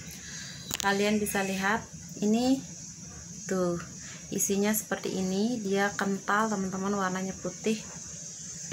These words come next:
Oh, wanginya seger banget, bener-bener wangi parfum. Langsung dipakai. Wah, kulit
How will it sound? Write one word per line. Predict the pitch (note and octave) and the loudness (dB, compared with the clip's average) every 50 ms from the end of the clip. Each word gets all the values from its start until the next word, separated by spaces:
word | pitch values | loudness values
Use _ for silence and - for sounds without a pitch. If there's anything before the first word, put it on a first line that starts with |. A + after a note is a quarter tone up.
| - - - - - - - - - - - - - - - - - | -2 -2 -2 -6 -8 -10 -10 -10 -10 -10 -10 -12 -12 -10 -6 -2 0
Oh, | A3 G#3+ G#3+ G#3 G3 | 2 4 4 4 4
wanginya | F#3 F3+ F3+ F3+ F3+ F#3+ | 6 4 4 4 4 2
seger | - - F#3 F#3 F#3 F3+ | 2 2 2 2 0 2
banget, | F3 F3 E3+ E3+ F3+ G3 - F#3 | 2 2 0 2 0 -2 0 0
bener-bener | F#3 F3+ F3 F3 E3+ F3 F3 F3+ F#3 G3 G#3 A3 A3+ A#3 A3+ | 0 0 0 0 0 0 2 2 4 4 6 6 4 4 4
wangi | G3 F#3 F#3+ F#3 - | 2 2 0 -2 -2
parfum. | - F3+ F3+ F3+ F3 - - - G3+ F#3 F3+ E3+ E3 - - - - - - - - - - - - - - - - - - F3+ | -2 -2 -2 -2 -4 -4 -2 -2 0 0 0 -2 -4 -6 -8 -8 -8 -8 -8 -8 -10 -8 -8 -8 -8 -6 -8 -8 -8 -10 -8 -8
Langsung | F3 - F#3 F3+ | -6 -4 -4 -4
dipakai. | F3 F#3 - - F3 - - - - - - - - - - - - - - - - - - - - - - - - - - - - - - - - - - - - - - - - - - - - - - - - - - - - - - - - - - - - - - - - - - - - - - - - - - - - - - - - - - - | -4 -4 -6 -6 -6 -6 -6 -6 -4 -4 -4 -6 -8 -10 -10 -10 -10 -10 -10 -10 -10 -10 -10 -12 -12 -12 -12 -12 -12 -12 -12 -12 -12 -12 -12 -12 -12 -12 -12 -12 -10 -8 -8 -8 -8 -10 -10 -10 -10 -10 -10 -10 -10 -10 -10 -10 -10 -10 -10 -10 -10 -10 -12 -14 -14 -14 -14 -14 -14 -14 -14 -14 -14 -14 -14 -14 -16 -16 -16 -16 -16 -16 -16 -16 -16 -12 -6 -4
Wah, | F#3+ F#3+ F#3+ F#3+ F#3 - - - | -2 0 0 0 0 -2 -4 -4
kulit | - F#3+ F#3 | -4 -4 -2